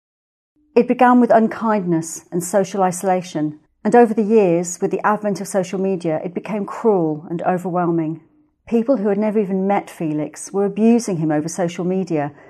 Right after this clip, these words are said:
and he found that he was unable to make and even keep friends, as it was difficult to befriend the most hated boy in the school.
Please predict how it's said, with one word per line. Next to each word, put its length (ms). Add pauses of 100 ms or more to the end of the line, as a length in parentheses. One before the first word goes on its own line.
(580)
and 120
he 100
found 300
that 180
he 100
was 120
unable 380
to 100
make 280
and 120
even 200
keep 320
friends, 540
as 140
it 80
was 100
difficult 400
to 80
befriend 400
the 60
most 180
hated 480
boy 220
in 60
the 60
school. 560